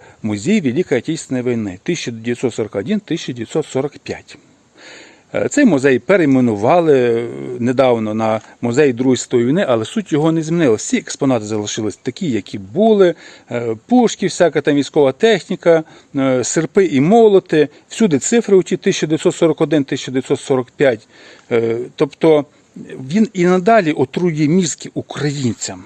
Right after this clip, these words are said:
Він і надалі працює на Москву. Панове українці, чи не настав час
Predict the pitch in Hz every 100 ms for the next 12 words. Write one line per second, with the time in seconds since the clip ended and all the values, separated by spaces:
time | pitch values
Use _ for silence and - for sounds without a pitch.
0 | - - 156 190 185 180 226 196 - 170
1 | - 220 170 127 147 160 165 - - 175
2 | 135 92 _ _ _ _ _ _ _ _
3 | _ _ _ _ _ - - - _ _
4 | - 113 131 - 110 98 - 107 104 104
5 | - 123 113 113 113 - 160 120 - 151
6 | 214 - -